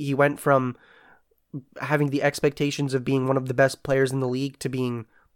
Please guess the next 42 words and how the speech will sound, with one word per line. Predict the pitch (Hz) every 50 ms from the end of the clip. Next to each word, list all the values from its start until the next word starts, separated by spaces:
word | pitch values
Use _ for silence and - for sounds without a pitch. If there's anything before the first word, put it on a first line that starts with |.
| _ -
above, | 143 117 - 131 139 143 139 143 139 143
just | - 156 151 - -
above | 165 131 139 143 139 143
league | 151 151 143
average, | 147 147 151 147 160 165 160 143 - - - _ _ _ _ _ _ _ _ _
and | - 139 139 135 131 123 120 120 117 - - _ _ _ _ _
he | _ - - 135
came | - 147 143 139 135
into | 135 131 -
this | 127 127 131 131
season, | - 135 127 120 131 131 131 131
and | 127 127
he's, | 123 113 - - - - - -
he's | - 147 131 147 131 120 147 - _ _ _ -
been | 135 113 147 151 165 160
this | 139 123 -
season, | - 131 120 127 131
he's | 127 120
been | 139 131 127
one | 131
of | 131 123 120
the | 135 135
best | 120 127 127 120 -
hitters, | 139 127 127 127 127 120 - - - - - - _ -
one | - 165
of | 175
the | 156
best | 139 139 131 -
overall | 135 135 123 131 123 120 117
players, | - - 131 127 123 120 117
and | 127 123
I | 123 120
think | 135 123 123 127
if, | 131 127
if | - 135 -
Shohei | - - 147 131 131 131 127
Ohtani | 127 123 - 131 131 127 127 123
was | 123 117
in | 123
the | 120 120 127
N | 123 123 127
L, | 127 127 131 131